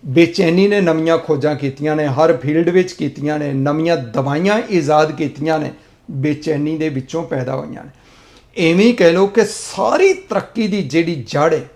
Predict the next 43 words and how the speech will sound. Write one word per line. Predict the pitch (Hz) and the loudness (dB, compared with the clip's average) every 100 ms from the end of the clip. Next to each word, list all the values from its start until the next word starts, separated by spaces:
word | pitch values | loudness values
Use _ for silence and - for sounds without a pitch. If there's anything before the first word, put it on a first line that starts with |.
| _ _ _ | _ _ _
ਸਾਰੀ | - - 196 233 | -8 2 4 4
ਤਰੱਕੀ | 226 208 170 - 202 | 2 -2 -2 -2 2
ਦਾ | 196 | 4
ਜਿਹੜਾ | 160 170 170 | 4 2 0
ਬੇਸ | 113 123 143 175 175 | 0 -2 0 0 0
ਹੈ, | 170 | -2
ਜਿਹੜੀ | 143 160 | -2 -2
ਬੁਨਿਆਦ | 151 117 139 139 156 170 | -4 -4 -2 2 2 2
ਹੈ, | 160 | 0
ਜਿਹੜੀਆਂ | 135 156 156 156 | 0 -2 0 0
ਨੀਹਾਂ | 135 170 226 208 | 0 4 6 4
ਨੇ, | 131 - _ _ _ | 0 -8 _ _ _
ਉਹ | 160 | -8
ਬੇਚੈਨੀ | 131 120 143 - 160 147 156 | -6 -4 -4 -2 -2 -2 -4
ਦੇ | 143 | -6
ਉੱਤੇ | 117 143 117 | -8 -12 -14
ਖੜੀਆਂ। | 135 - - - _ _ _ _ - | -16 -20 -20 -20 _ _ _ _ -8
ਜਿਹੜਾ | 131 139 | -4 -2
ਬੰਦਾ | 160 147 151 | 0 -2 -2
ਚੈਨ | 151 160 151 147 | -4 -2 -2 -2
ਦੇ | 160 | -2
ਨਾਲ | 156 147 | 0 -2
ਬਹਿ | 139 135 165 | -4 0 0
ਗਿਆ, | 165 127 - - - _ - | 0 -4 -8 -20 -20 _ -4
ਬਸ | 185 233 - | 0 0 2
ਰੋਟੀ | 175 165 - 190 190 | 0 0 -2 -6 -6
ਕਮਾਈ, | - 143 143 156 175 | -6 -4 -2 0 0
ਅਨਾਜ | 156 143 156 165 | 0 0 0 0
ਉਗਾਇਆ, | 160 131 139 143 160 151 | -2 -2 -4 0 0 0
ਖਾ | - 156 160 | -4 -6 -2
ਲਿਆ, | 175 180 - - _ _ _ _ _ _ | 0 0 -4 -10 _ _ _ _ _ _
ਸੌਂ | - - 175 196 | -18 -10 -4 -2
ਲਿਆ, | 196 196 165 - - | 0 0 -2 -8 -8
ਘੁੰਮ | 180 143 | -4 -4
ਫਿਰ | 135 160 | -2 -2
ਲਿਆ, | 165 170 | 2 2
ਸਮਾਂ | 160 156 151 156 | 0 -2 -4 -4
ਵਿਅਰਥ | 147 156 185 | -4 -6 -6
ਕਰ | - 147 | -4 -4
ਲਿਆ, | 151 | -2
ਉਹ | 190 | -4
ਕੀ | 190 214 | -4 -6
ਕਮਾਏਗਾ? | 226 185 147 139 - | -4 -4 -6 -8 -10